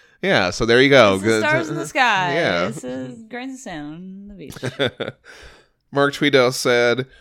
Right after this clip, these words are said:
Speaker 1: "We really need a Hellboy Library Edition Volume seven to collect the Midnight Circus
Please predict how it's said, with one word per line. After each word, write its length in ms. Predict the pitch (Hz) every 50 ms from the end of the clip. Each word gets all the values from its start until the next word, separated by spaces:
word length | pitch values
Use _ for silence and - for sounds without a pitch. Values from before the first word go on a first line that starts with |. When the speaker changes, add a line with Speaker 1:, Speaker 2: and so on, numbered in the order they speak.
| _ _ _ -
Speaker 1:
"We 100 | 131 127
really 200 | 123 147 165 170
need 200 | 156 143 139 135
a 60 | 127
Hellboy 360 | 113 127 123 120 120 123 120 110
Library 320 | 101 92 95 98 101 101
Edition 300 | 98 98 98 - - 101 95
Volume 320 | 98 90 98 104 104 104
seven 400 | 98 - - 80 80 80 82 82 82
to 120 | - 98
collect 400 | 95 - 101 92 90 95 - -
the 60 | 98
Midnight 400 | 85 87 92 104 104 98 92 -
Circus 720 | - - - 78 71 69 - - - - - - - -